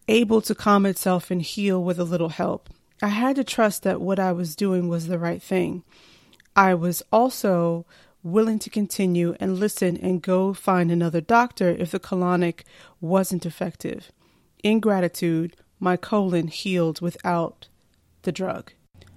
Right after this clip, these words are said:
Months later, I heard a report that the drug he prescribed me killed several people. I couldn't believe my ears. I thought about those people who thought they were doing the right thing that was best for their bodies.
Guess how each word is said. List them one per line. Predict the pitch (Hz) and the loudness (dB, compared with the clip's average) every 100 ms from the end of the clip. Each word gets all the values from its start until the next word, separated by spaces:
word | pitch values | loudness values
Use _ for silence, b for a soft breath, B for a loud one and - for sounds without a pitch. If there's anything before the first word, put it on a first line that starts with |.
| b _ - | b _ 2
Months | 208 247 269 - | 4 4 2 0
later, | 208 180 180 | 2 2 0
I | 196 | -2
heard | 185 196 185 | 2 2 2
a | |
report | 190 196 - 190 170 175 185 | -2 -4 -2 0 0 -2 -2
that | 185 - | -2 -2
the | |
drug | 160 190 196 202 | -4 0 0 0
he | - | -6
prescribed | 208 240 - 262 262 240 180 | -6 -6 -4 -2 -2 -2 -2
me | 156 165 - - | -2 -4 -10 -4
killed | 254 214 180 | 0 0 0
several | - 214 196 196 196 | 0 0 2 -2 -4
people. | - 180 - 160 151 - _ _ b b b b b b b b b b b b b b b b b b | -4 -4 -2 -4 -6 -12 _ _ b b b b b b b b b b b b b b b b b b
I | 196 | -6
couldn't | 202 294 277 214 | 0 4 4 4
believe | 202 196 | 2 0
my | 180 165 - | 0 0 0
ears. | 202 190 175 | 0 2 0
I | 180 | -4
thought | - 208 196 190 B B B | 0 2 2 0 B B B
about | 190 196 185 - | 0 0 0 -2
those | 170 | -4
people | - 240 226 208 | -4 -4 0 0
who | 185 | 0
thought | 185 190 175 | -2 -2 -2
they | - | -2
were | 165 160 | -4 -4
doing | 208 214 214 | -2 0 0
the | 196 | -2
right | 175 160 | -4 -6
thing | - 180 170 160 160 b b - | -2 0 2 0 -4 b b 0
that | 175 | 0
was | 160 151 | 0 0
best | 190 190 | 0 0
for | - 190 | -4 0
their | 180 | 0
bodies. | 175 180 175 - - - | 2 0 0 -4 -8 -14